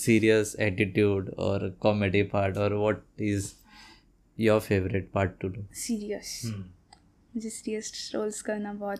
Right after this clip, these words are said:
Speaker 2: पसंद है और कॉमेडी भी रोल करना मुझे पसंद है, कौन सा भी रोल,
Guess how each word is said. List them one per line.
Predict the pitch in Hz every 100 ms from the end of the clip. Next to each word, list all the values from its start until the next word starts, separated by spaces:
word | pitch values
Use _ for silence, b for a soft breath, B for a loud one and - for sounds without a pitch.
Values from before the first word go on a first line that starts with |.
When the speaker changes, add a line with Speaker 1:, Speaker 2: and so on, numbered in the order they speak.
| -
Speaker 2:
पसंद | 208 208 226
है |
और | 302
कॉमेडी | - 277 247 240
भी | 247
रोल | 240
करना | 233 220 208
मुझे | 214
पसंद | 214 208 214 208 226
है, | 254 b b b b _ _ _ -
कौन | 277 320
सा | - 403
भी | 392
रोल, | 285 233